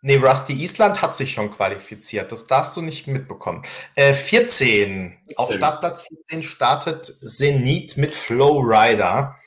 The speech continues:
Speaker 1: Zumindest bei uns ist Flowrider ja dabei. Ob beim echten E S C wissen wir noch nicht, aber beim E S C Kompakt E S C ist er dabei.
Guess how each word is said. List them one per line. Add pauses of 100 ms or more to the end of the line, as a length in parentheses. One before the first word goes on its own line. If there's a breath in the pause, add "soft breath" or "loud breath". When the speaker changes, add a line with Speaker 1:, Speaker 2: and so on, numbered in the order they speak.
(380 loud breath)
Speaker 1:
Zumindest
bei
uns
ist
Flowrider
ja
dabei.
Ob
beim
echten
E
S
C
wissen
wir
noch
nicht,
aber
beim
E
S
C
Kompakt
E
S
C
ist
er
dabei.